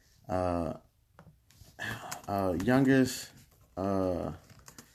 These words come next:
Chick-fil-A owner. Okay, okay, it looks like we may have an article. I could have sworn, like, I read an article about her, like,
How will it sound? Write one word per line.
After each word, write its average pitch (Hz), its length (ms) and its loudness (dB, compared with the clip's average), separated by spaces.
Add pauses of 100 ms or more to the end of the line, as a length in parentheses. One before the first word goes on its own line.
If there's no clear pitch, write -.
(340)
Chick-fil-A 107 2250 -2 (2500)
owner. 92 480 -4 (1500)
Okay, 73 360 -8 (200)
okay, 92 140 -2
it 80 100 0
looks 85 220 -6
like 87 80 -4
we 90 100 0
may 87 180 0
have 85 180 -2
an - 120 -6
article. - 380 -6
I 135 60 -6
could 185 180 -4
have 117 100 0
sworn, 104 560 2 (120)
like, 90 260 -4 (260)
I 95 60 -6
read 107 180 4
an 95 60 4
article 95 360 2
about 85 200 -2
her, 85 300 0
like, 82 260 -4